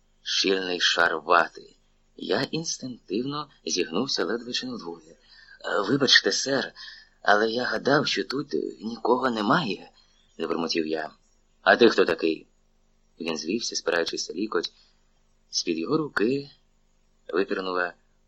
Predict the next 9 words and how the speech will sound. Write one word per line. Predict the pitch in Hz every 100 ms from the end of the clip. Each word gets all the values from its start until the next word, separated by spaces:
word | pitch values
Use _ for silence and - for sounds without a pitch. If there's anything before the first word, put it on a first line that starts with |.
| _ _ _ -
розкулена | 87 87 - 82 78 78
жіноча | 78 85 78 73 -
голівка. | 95 85 73 - - _ _ _ _ _ _ _ _
Парочка | - 101 117 - -
з | 107
цікавістю | - - 90 107 127 - 135 135 - _ _ _ _
вирячилася | - 82 95 104 107 113 110 107
на | 90
мене. | - 50